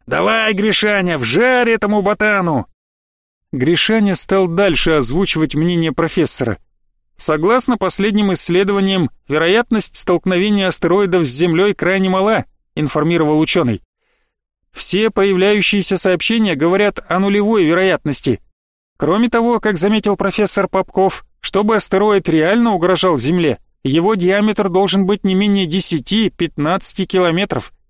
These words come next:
Такие астероиды есть, все они известны, но в ближайшее время они с нашей планетой не столкнутся", заверил учёный.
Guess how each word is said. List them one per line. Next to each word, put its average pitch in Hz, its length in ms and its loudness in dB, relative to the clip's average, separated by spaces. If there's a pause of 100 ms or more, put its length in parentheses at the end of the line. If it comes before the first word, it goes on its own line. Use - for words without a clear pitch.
(140)
Такие 254 400 0
астероиды 226 480 0
есть, 170 400 0 (200)
все 180 260 0
они 220 240 2
известны, 175 500 0
но 156 120 -2
в 139 60 -4
ближайшее 170 540 0
время 202 280 0
они 175 200 0
с - 80 -2
нашей 185 240 -4
планетой 175 440 -2
не 156 140 0
столкнутся", 180 720 -2
заверил 170 380 2
учёный. 165 440 0